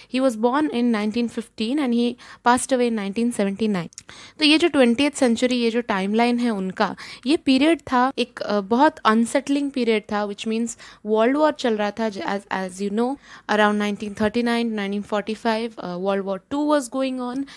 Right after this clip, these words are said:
and, uh, there were many things going on throughout the world and in between countries। डेविड जो थे, उनके बहुत सारे वर्क्स में आपको नेशनलिस्टिक व्यूज देखने को मिलेंगे। As in,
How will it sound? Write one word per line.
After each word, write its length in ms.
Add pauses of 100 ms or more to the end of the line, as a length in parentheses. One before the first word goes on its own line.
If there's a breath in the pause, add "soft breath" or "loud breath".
(220 loud breath)
and, 280
uh, 420
there 160
were 280
many 260
things 340
going 220
on 300
throughout 720
the 200
world 380 (600 loud breath)
and 240
in 200
between 360
countries। 600 (280 loud breath)
डेविड 380
जो 180 (120)
थे, 200 (200 loud breath)
उनके 260
बहुत 340
सारे 240
वर्क्स 440
में 220
आपको 320
नेशनलिस्टिक 920 (880 loud breath)
व्यूज 260
देखने 340
को 120
मिलेंगे। 380
As 220
in, 200